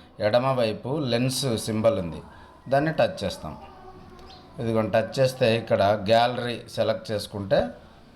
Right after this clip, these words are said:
ఇక్కడ మనం సేవ్ చేసినటువంటి క్యూఆర్ కోడ్ ఈ విధంగా కనిపిస్తుంది.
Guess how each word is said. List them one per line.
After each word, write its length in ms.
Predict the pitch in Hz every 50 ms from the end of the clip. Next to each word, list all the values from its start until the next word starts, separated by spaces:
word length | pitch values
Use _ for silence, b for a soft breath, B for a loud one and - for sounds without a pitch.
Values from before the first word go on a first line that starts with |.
| - - -
ఇక్కడ 300 | - 110 - 143 131 113
మనం 440 | 107 107 110 117 120 123 120 123 123
సేవ్ 400 | 120 - 127 131 143 143 135 127
చేసినటువంటి 640 | 135 131 127 123 127 120 107 117 117 117 110 107
క్యూఆర్ 500 | 98 - - 127 123 123 127 120 117 101
కోడ్ 260 | - - 107 110 127 160
ఈ 80 | 156
విధంగా 380 | 123 117 101 110 107 117 143 180
కనిపిస్తుంది. 720 | - 139 110 98 82 85 82 - - 82 80 76 73